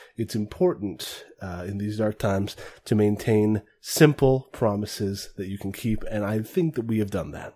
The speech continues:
Uh, additionally, from user number four seven six nine eight on iTunes on April twenty-seventh, "Extremely good.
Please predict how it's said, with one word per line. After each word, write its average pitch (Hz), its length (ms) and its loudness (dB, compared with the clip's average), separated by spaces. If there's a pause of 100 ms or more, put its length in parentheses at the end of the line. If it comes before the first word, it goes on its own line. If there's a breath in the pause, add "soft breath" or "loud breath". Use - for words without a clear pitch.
Uh, 82 160 -10
additionally, 190 480 4
from 120 300 4
user 120 440 4
number 147 400 6
four 226 320 4
seven 214 360 4
six - 300 0
nine 165 340 8
eight - 480 2 (580 soft breath)
on 131 120 2
iTunes 139 760 2 (240 loud breath)
on 98 240 -6 (120)
April 170 280 2
twenty-seventh, 143 640 4 (840 soft breath)
"Extremely 214 680 2
good. 170 420 6